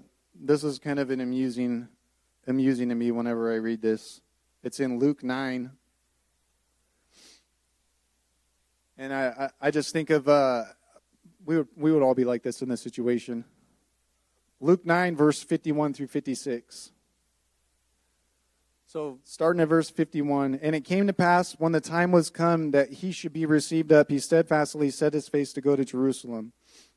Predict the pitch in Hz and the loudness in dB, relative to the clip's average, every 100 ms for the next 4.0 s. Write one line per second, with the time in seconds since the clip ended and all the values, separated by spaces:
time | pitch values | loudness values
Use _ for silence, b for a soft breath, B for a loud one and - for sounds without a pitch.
0 | b 147 147 - 180 160 175 170 156 151 | b -6 -4 0 0 2 2 0 -6 -4
1 | 147 131 - 156 156 135 - 156 147 - | -4 -4 2 6 6 6 2 2 2 -2
2 | - _ _ _ - 139 156 165 160 151 | -12 _ _ _ -8 -2 0 2 2 0
3 | 135 143 151 156 156 160 156 147 147 135 | -2 0 0 2 2 2 0 4 2 2